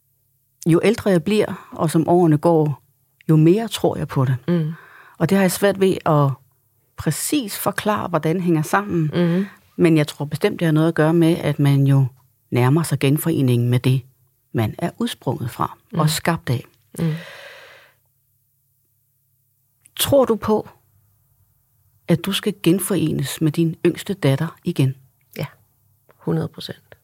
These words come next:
Speaker 1: Er det noget, der er kommet til dig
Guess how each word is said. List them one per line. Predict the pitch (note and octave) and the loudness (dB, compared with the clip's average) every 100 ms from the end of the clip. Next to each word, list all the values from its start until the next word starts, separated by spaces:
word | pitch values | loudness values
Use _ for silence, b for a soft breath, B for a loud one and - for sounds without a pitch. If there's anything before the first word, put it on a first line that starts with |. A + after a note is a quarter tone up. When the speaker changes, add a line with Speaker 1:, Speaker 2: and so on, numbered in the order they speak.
| _ b b b b b b _ _ _ _ _ _ _ | _ b b b b b b _ _ _ _ _ _ _
Speaker 1:
Er | F3 | 0
det | F#3+ | 2
noget, | G#3+ G3 A3 | 4 4 4
der | |
er | G3+ | 0
kommet | E3+ - E3+ G#3+ A3 | -2 2 2 2 -2
til | - F#3+ | -4 -2
dig | G#3+ | 0